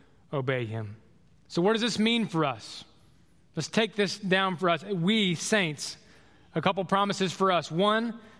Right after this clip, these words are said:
there is a kingdom for us. We possess it.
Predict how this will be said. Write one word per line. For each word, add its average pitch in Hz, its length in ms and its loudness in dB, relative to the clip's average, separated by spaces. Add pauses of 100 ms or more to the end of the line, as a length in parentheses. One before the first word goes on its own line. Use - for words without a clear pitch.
(140)
there 214 220 2
is 220 240 2
a 220 120 2
kingdom 190 540 0
for 208 280 2
us. - 380 -6 (2000)
We 196 280 2
possess 240 420 0
it. 160 120 -2